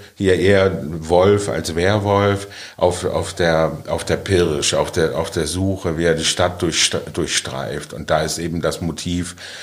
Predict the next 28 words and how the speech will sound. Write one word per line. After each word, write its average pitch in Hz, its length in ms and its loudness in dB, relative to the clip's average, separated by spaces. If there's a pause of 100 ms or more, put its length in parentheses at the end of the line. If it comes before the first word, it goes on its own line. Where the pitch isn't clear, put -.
(180)
ähm, 80 720 2 (640)
das 80 180 -2
Eindringen 92 580 2
in 87 120 0
die 85 140 -4
Zivilisation 87 880 0
oder 90 160 4
die 82 140 0
atavistischen, 87 880 0 (460)
ähm, 85 480 2 (140)
äh, 85 380 0
ähm, 76 880 -8
Elemente 90 880 0 (260)
kommen 107 300 2
zurück 107 420 2
in 90 140 0
die 92 140 -2
Zivilisation 95 1040 2 (260)
und 90 320 -6
übernehmen 92 800 2
möglicherweise 78 1080 0
die 76 180 -6
Stadt. - 460 0
Es - 160 -6
mehren 85 360 2
sich 80 200 -4
die 64 140 -2
Anzeichen, 78 720 0